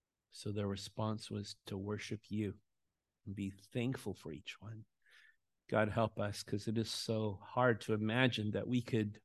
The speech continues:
do such a thing. But we understand that this is your will. So may we not take it lightly. May we, in fact,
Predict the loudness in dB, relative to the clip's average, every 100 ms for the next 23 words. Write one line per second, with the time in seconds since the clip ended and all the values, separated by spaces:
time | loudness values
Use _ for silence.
0 | _ _ 4 10 12 10 6 4 0 -2
1 | -2 -2 -2 -8 _ _ _ _ -20 -20
2 | -20 _ _ _ _ _ _ _ _ 6
3 | 8 10 10 8 6 -6 -12 -6 0 2
4 | 2 2 2 4 2 0 -2 -2 0 0
5 | 0 0 2 2 0 0 -4 -6 _ _
6 | _ _ _ _ _ _ -2 2 4 6
7 | 6 6 6 4 4 4 2 -8 -10 -18
8 | _ _ _ _ _ _ _ _ _ _
9 | 4 4 6 0 2 4 4 2 -4 -6
10 | -8 _ 0 2 4 4 4 4 2 0
11 | 2 4 4 -2 -12